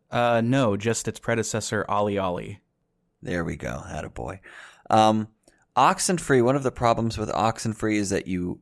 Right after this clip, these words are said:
Speaker 2: i-, in my opinion, it's a great game, it's beautiful, but the fact that you can't really fast transport, like, anywhere, and you can, you have to go very, very long distance. Um, in this, this game, it,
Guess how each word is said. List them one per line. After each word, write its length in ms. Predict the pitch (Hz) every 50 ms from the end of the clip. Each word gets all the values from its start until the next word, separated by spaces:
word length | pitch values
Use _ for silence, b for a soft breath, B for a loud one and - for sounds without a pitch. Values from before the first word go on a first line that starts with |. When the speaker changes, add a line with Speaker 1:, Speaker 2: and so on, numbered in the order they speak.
| _ _
Speaker 2:
i-, 60 | 101
in 240 | - - 104 98 98
my 140 | 98 98
opinion, 400 | 92 87 80 - 87 85 87 87
it's 120 | 90 82 -
a 60 | 87
great 300 | 82 87 90 95 95 -
game, 180 | - 90 85 85
it's 140 | 82 -
beautiful, 400 | - - 90 92 92 87 - 87
but 200 | 82 82 85 -
the 100 | - 98
fact 260 | 90 - 98 98 95 -
that 80 | -
you 80 | 95 95
can't 240 | 92 - - - -
really 160 | 107 90 82
fast 400 | - - 87 85 87 95 - -
transport, 580 | - 120 117 113 107 - - - 120 123 -
like, 200 | - 85 80 - -
anywhere, 520 | - 85 87 95 98 175 104 107 113 120 -
and 80 | - 104
you 60 | 98
can, 180 | 95 - 104 90 -
you 60 | 95
have 80 | 95 -
to 80 | 95
go 120 | 87 85 85
very, 380 | 82 78 82 87 85 87 90
very 240 | 85 90 85 85 87
long 240 | 85 87 87 85 82
distance. 500 | 80 87 92 - - 104 101 101 - - B B B B B B B B B B B B B B - -
Um, 240 | 82 85 85 82 -
in 120 | - 95 98
this, 180 | 107 104 -
this 260 | - - 82 98 -
game, 300 | - - 87 87 87 85
it, 160 | 87 87 -